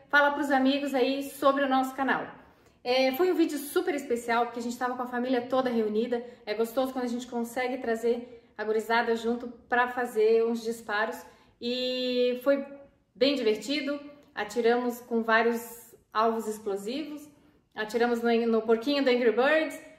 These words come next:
fizemos uma customização no carro, teto solar e tudo mais. Mas, brincadeiras à parte, aqui tá o nosso Ruger M P R, é uma peça completa.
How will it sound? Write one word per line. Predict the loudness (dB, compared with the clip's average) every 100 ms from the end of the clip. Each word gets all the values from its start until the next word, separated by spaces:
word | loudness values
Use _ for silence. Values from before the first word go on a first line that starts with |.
| _
fizemos | -2 2 2
uma | 2 0
customização | 0 0 0 2 2 2 -2
no | -2 0
carro, | 4 4 2
teto | 0 -2
solar | -2 -2 0 0 0 -4 -14 -20 _ _ _ _ -12
e | -4 -4
tudo | -4 -2
mais. | 0 0 -2 -12 -20 -8
Mas, | -2 -2 -2
brincadeiras | 0 2 4 4 2
à |
parte, | 2 2 2 0 -10 -18 _ -16 -14 -2
aqui | -2 -2 -4 -2
tá | 0 2
o |
nosso | 4 4 2 0 4 6 6 2 -4 -10 -16 -6
Ruger | -2 0 0 0 -4 -4
M | -2 -2
P | -2
R, | 0 0 0 -4 -8 -16 -20 _ _
é | 2 2
uma | 2 2
peça | 2 0 0
completa. | -2 0 2 2 0 -4